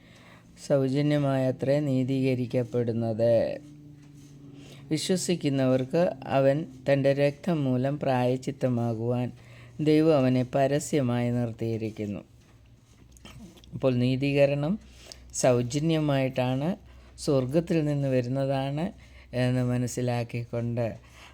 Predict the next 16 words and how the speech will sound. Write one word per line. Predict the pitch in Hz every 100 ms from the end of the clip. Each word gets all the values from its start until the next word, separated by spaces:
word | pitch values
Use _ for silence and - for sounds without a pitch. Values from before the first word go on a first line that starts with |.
| 139
നമുക്കും | 139 147 147 - 156 - -
ആ | 131 147
നീതീകരണത്തിലേക്ക് | 160 165 175 180 175 147 139 127 123 123 120 120 120 - - - - -
വളരുവാൻ | 135 131 143 143 143 139 139 131 - -
ഇടയാകണം | 127 135 160 165 131 123 120 120 123 - -
എന്ന് | 123 120 117
ദൈവം | 117 120
നമ്മെ | 120 117 117
പഠിപ്പിക്കുകയാണ്. | 143 143 147 135 117 - - - - - - - -
അഞ്ചാം | 139 143 165 156
അധ്യായത്തിൻ്റെ, | 147 156 156 165 151 143 131
റോമാലേഖനം | 131 135 139 139 143 143 143
അഞ്ചാം | 139 160 160 151
അധ്യായത്തിൻ്റെ | 147 151 147 156
എട്ടാം | 147 143 156 156
വചനത്തിൽ | 151 156 151 156